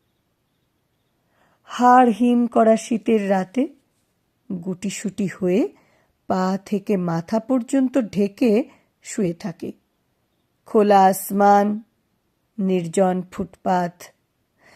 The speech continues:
রাস্তার ঝলমলে আলো, সব রকম সুবিধে নিশ্চিত। নিশ্চিন্তে নিশীথ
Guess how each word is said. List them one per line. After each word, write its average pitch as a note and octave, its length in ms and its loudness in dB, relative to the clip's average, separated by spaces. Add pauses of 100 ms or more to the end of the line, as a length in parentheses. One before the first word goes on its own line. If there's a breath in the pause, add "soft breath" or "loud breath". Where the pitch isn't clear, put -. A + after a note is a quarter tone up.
(140 soft breath)
রাস্তার A3+ 600 2
ঝলমলে A3 840 2
আলো, G3 540 2 (720)
সব A3+ 400 -2
রকম G4+ 420 -2
সুবিধে C#4 640 2 (300 soft breath)
নিশ্চিত। G3 640 -4 (1000)
নিশ্চিন্তে G3+ 840 -4
নিশীথ F#3 420 -6